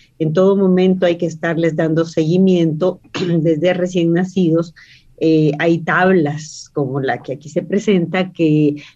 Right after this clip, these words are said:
pues, van diciendo co-, eh, por dónde anda, anda ese chiquito. Ya en la edad adulta, eh, esto adquiere una dimensión que es distinta, pero igual de importante.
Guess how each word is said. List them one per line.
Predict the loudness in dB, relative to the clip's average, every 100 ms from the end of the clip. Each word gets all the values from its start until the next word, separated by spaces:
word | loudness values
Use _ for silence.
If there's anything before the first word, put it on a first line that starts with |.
| _
pues, | -2 0
van | 0 2
diciendo | 0 0 0 2 2 0 0
co-, | 0 0
eh, | 0 -2 -2
por | -4 0
dónde | 2 2 2 2
anda, | 2 2 2 0 -2 -4 -10 -20 _
anda | -2 0 2 0 0
ese | -4 -6 -10
chiquito. | -12 -8 -6 -6 -10 -14 _ -20 _
Ya | -2 2
en | 4 4
la |
edad | 4 2 2 4
adulta, | 4 2 0 0 0 -2
eh, | -2 0 2 2 0
esto | -2 -2 -2
adquiere | -2 0 0 2
una | 2 2
dimensión | 2 0 -2 -4 -2 0 2 2 2 2 2 0 -2 -10 _
que | 0
es | 2
distinta, | 0 -4 0 4 4 4 0 -2 0
pero | 2 4
igual | 4 4 2 2 0
de | -2
importante. | -4 -8 -12 -16 -18